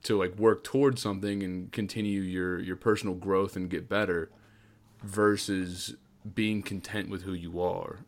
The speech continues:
and your, and your day-to-day and, like, loving yourself and your situation. That, that whole fucking struggle, I, I, I've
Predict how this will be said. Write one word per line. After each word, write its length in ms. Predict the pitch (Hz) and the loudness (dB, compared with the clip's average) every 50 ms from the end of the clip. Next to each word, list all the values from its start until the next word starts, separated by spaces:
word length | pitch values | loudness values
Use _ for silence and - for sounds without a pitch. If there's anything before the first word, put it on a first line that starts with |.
| _ _ - | _ _ -6
and 320 | 98 95 92 92 92 87 85 | -4 -4 -2 -2 -4 -4 -4
your, 280 | 87 87 85 - - - | -4 -4 -4 -6 -8 -4
and 200 | - 104 101 98 | -2 0 0 0
your 100 | 92 90 | 0 -2
day-to-day 720 | 87 92 87 87 85 85 87 - 85 82 82 90 90 90 - _ _ _ _ _ _ _ _ - | 0 0 0 0 0 -4 -6 -6 -6 -4 -4 -6 -8 -10 -14 _ _ _ _ _ _ _ _ -6
and, 220 | - 101 98 98 92 | -2 -2 0 0 0
like, 160 | 87 90 - - - _ _ _ _ - | -2 -4 -6 -10 -18 _ _ _ _ -12
loving 380 | - 101 101 101 101 92 98 95 | -6 0 2 2 2 2 0 -2
yourself 480 | 92 90 90 - - 101 90 90 - 95 | -2 -2 -2 -2 0 0 0 0 -2 -4
and 100 | 90 87 | -8 -6
your 120 | 87 85 | -8 -8
situation. 840 | - - 87 87 - 85 85 87 85 85 85 - - 87 87 82 - _ _ _ - - _ - _ _ _ _ _ _ _ _ _ _ _ _ _ _ _ _ _ _ - - - _ _ _ - - | -6 -6 -6 -6 -6 -6 -4 -2 -2 -2 -4 -6 -6 -8 -8 -10 -12 _ _ _ -20 -20 _ -20 _ _ _ _ _ _ _ _ _ _ _ _ _ _ _ _ _ _ -20 -20 -20 _ _ _ -12 -4
That, 320 | 131 135 131 135 139 - - - 110 117 110 107 | -2 0 0 0 -2 -4 -8 -10 -10 -8 -4 2
that 240 | 113 120 120 120 123 | 4 4 4 4 2
whole 240 | 110 110 113 110 107 | 4 4 4 4 4
fucking 340 | - - 107 104 - 101 95 | 2 0 0 2 2 -2 -2
struggle, 800 | - - - - 98 92 98 101 107 113 120 120 117 101 - - - - | 0 -2 -2 0 0 0 0 2 2 4 6 6 4 4 0 -4 -4 0
I, 140 | 101 98 - - | 0 0 0 0
I, 340 | - 104 107 107 104 98 90 - - - | 2 4 4 4 4 2 0 -4 -6 -2
I've 540 | 92 101 107 110 107 95 90 - - - | 0 2 2 2 0 -2 -4 -8 -12 -12